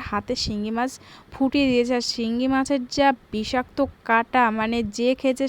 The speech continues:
সে একবার মানে বু-, বুঝতে পারবে যে কি আমি খেলাম। তো এত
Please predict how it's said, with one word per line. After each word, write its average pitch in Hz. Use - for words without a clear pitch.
সে 233
একবার 233
মানে 247
বু-, 220
বুঝতে 233
পারবে 226
যে 226
কি 262
আমি 240
খেলাম। 214
তো 220
এত -